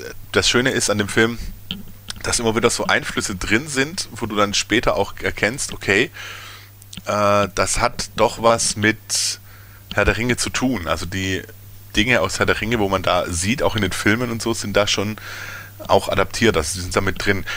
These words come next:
Was man unbedingt dazu auch noch sagen muss, sind zwei Sachen. Zum einen,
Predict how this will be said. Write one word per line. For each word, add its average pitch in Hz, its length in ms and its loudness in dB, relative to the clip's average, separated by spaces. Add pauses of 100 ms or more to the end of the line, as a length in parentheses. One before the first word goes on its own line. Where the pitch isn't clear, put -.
(300)
Was 98 160 -2
man 110 200 2
unbedingt 123 360 0
dazu - 280 -6
auch 110 200 6
noch 135 100 -4
sagen 107 300 2
muss, 117 360 -8
sind 101 320 -8
zwei 107 220 4
Sachen. 82 240 -2
Zum 82 160 -10
einen, 107 240 2